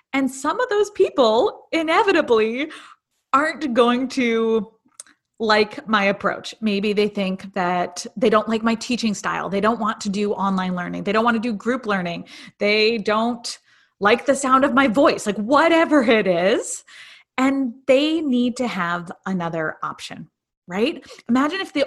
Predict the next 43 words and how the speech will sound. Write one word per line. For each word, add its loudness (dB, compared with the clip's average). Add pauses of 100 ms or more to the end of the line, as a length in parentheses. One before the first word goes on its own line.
(120)
only, 0
imagine 0
if -6
it 2
was -2
me 2
or 0
no 2
one, -4
right? -2 (220)
They 4
wouldn't -2
be 4
able 0
to -2
get -2 (120)
the, -6 (160)
the -2
help -2
that -8
they -2
need. -6 (300)
And -4
so -8
I 0
just -8
love -2
this -4
idea -2
of, -4 (520)
you 0
know, 2
when 0
someone's -2
not 0
a -2
good 0
for -6
retail, -8 (440)
fit 4
for -2
Retail -2
Ready, -6